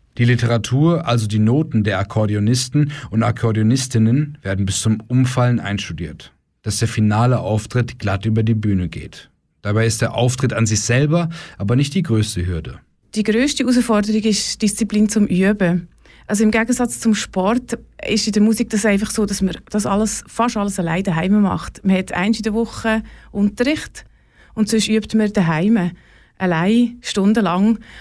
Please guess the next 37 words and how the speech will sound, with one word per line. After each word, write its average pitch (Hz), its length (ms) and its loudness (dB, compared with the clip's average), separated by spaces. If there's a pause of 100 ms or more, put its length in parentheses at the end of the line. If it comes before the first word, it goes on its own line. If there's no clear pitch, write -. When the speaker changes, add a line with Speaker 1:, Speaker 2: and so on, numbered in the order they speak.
Speaker 2:
Und 202 180 -6
das 208 120 -2
ist 226 180 0
also 208 300 -2
die, 196 640 0
die 214 100 2
mentale 226 840 2 (180)
Energie 220 500 2
aufzuwenden, 214 920 0
für 208 200 -2
über 208 220 0
ein 202 100 4
Jahr 202 440 0 (400)
die 214 100 0
Stücke 226 340 -4
vorzubereiten, 185 960 -4 (140)
das 196 160 -2
ist 202 140 -2
schon 196 100 -2
eine 185 120 0
grosse 170 360 -6
Herausforderung 175 560 -4 (100)
und 185 120 2
eine - 20 2
grosse 175 360 -2
Hürde. 160 380 0 (200)
Speaker 1:
Dreiundachtzig 123 800 0
Teilnehmer 113 640 2
und 101 200 -4
Teilnehmerinnen 110 960 2 (180)
messen 107 320 0
sich 107 200 -4
musikalisch 117 680 0
auf 110 120 -4
dem 104 220 0
höchsten 113 360 2
Niveau. 107 440 0